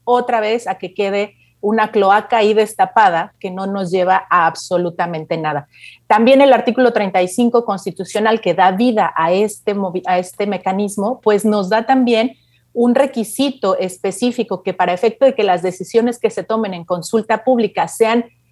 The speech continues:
vinculantes, y se ha escuchado mucho esta palabra después de, de la consulta realizada el domingo, y que sean obligatorias, ¿qué tiene que tener?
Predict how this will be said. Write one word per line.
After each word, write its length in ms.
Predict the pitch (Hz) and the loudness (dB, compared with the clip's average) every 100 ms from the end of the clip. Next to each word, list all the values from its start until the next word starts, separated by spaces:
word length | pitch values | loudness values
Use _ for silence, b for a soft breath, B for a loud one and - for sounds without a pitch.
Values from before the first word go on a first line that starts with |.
| - | -4
vinculantes, 840 | 196 240 226 226 214 233 226 285 | 2 2 2 4 4 4 2 0
y 80 | 202 | 0
se 120 | 214 | -2
ha 20 | |
escuchado 480 | 202 226 - 208 214 | -4 -4 -2 -2 0
mucho 280 | 226 254 254 | 2 2 0
esta 260 | 226 196 | -4 -4
palabra 460 | - 180 180 196 196 | -4 2 4 4 2
después 420 | 170 - 196 185 | -2 -4 -8 -4
de, 240 | 196 185 - _ _ _ _ _ _ - | -4 -6 -10 _ _ _ _ _ _ -6
de 160 | 175 | 0
la 140 | 175 170 | 0 0
consulta 380 | 180 208 196 | -4 -4 -2
realizada 360 | 196 180 170 196 | 0 -2 -2 -2
el 100 | 196 | 0
domingo, 280 | 220 226 226 | -2 -2 -2
y 60 | |
que 120 | 214 185 | -2 -6
sean 280 | 226 240 | -2 0
obligatorias, 1300 | 254 220 214 190 170 - - 240 254 214 180 - - b b b b _ _ | 2 2 2 2 0 -2 0 4 4 2 -2 -6 -14 b b b b _ _
¿qué 160 | 254 262 | 2 2
tiene 340 | 262 240 233 | 2 0 0
que 120 | 208 | -4
tener? 460 | 196 185 190 240 | -6 -4 -2 -2